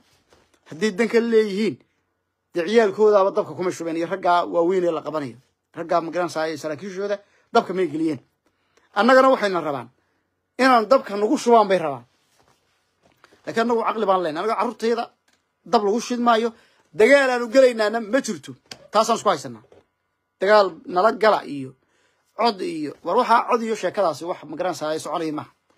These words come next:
Meeshanba waa la, dowladdii way baabaday, soo maaha, Somaliland. Dee nin walba deegaankiisu qaban doonaa. Anna magaalada Hargeysa ayaan, anigu codba uma baahniba. Qori caaradii baan ku fuulaya kursiga. Qori caaradii baan ku fuulaya. Cod iyo waxaas,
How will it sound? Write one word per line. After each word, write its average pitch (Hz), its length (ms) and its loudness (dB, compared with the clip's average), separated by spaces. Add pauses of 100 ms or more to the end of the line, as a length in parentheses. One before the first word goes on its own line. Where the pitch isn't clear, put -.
(880)
Meeshanba 262 480 4
waa 254 180 4
la, 220 80 0 (100)
dowladdii 254 360 -2
way 254 100 2
baabaday, 180 300 0
soo 226 100 -2
maaha, 180 140 -4
Somaliland. 190 360 -2 (880)
Dee 190 80 2
nin 262 120 4
walba 269 220 4
deegaankiisu 233 640 2
qaban 185 240 0
doonaa. 160 200 -6
Anna 240 100 -4
magaalada 240 300 0
Hargeysa 202 340 -4 (640)
ayaan, 220 240 4 (460)
anigu 269 260 2
codba 269 180 2
uma 262 180 4
baahniba. 196 380 0 (720)
Qori 277 180 4
caaradii 254 420 4
baan 240 100 4
ku 233 80 -8
fuulaya 196 280 -2
kursiga. 156 320 -12
Qori 240 140 -2
caaradii 220 280 0
baan 196 100 -4
ku 185 60 -16
fuulaya. 156 280 -12 (800)
Cod 226 160 -2
iyo 180 200 -6
waxaas, 190 300 -6